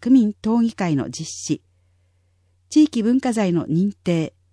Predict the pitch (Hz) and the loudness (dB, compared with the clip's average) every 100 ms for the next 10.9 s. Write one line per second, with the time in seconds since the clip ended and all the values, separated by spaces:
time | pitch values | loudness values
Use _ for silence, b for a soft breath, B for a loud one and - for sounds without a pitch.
0 | _ _ _ - 220 214 190 180 190 - | _ _ _ -6 -4 0 0 -2 -6 -2
1 | 160 170 190 - 208 196 180 - - 156 | -2 -2 -6 0 0 2 -2 -6 -8 -10
2 | - - - 285 262 165 - - 131 127 | -12 -16 0 4 4 4 -2 -6 -6 -6
3 | 143 - - - _ _ _ _ _ _ | -10 -12 -14 -16 _ _ _ _ _ _
4 | _ _ _ _ _ _ _ _ _ _ | _ _ _ _ _ _ _ _ _ _
5 | _ _ _ _ _ - 302 - 294 - | _ _ _ _ _ 0 2 2 0 2
6 | 254 269 - 240 233 220 - 196 196 185 | 2 2 2 2 2 2 -2 0 2 0
7 | - 143 135 _ _ _ _ _ _ _ | -4 -4 -6 _ _ _ _ _ _ _
8 | _ _ _ - 294 285 277 262 262 233 | _ _ _ -4 0 2 4 4 4 2
9 | 240 226 180 202 - - 254 214 247 - | 2 0 0 -6 -6 -2 -2 0 -4 -2
10 | - - - 208 202 185 180 170 | -6 -4 -2 2 2 2 0 -4